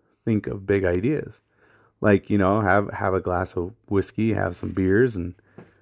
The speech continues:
and have great conversation. Man, I don't even need beers. I had Mister Dave Mensch. If you, you probably heard me talk about him, but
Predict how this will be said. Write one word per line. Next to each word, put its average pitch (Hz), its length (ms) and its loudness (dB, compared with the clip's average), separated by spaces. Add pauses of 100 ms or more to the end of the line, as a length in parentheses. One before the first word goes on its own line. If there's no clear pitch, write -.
(140)
and 80 160 -8
have 90 400 0 (580)
great 120 260 2
conversation. 107 600 -2
Man, 117 320 0 (440)
I - 80 -4
don't 160 160 2
even 98 160 2
need 98 200 -2
beers. 98 380 2
I 139 140 0
had 110 400 2 (460)
Mister 101 240 -6
Dave 104 300 4
Mensch. 104 420 -2 (580)
If - 80 -16
you, 95 320 -2
you 95 100 -6
probably 95 280 2
heard 95 180 0
me 92 80 -4
talk 104 300 -4
about 95 280 -2
him, 95 240 -6
but 101 240 -8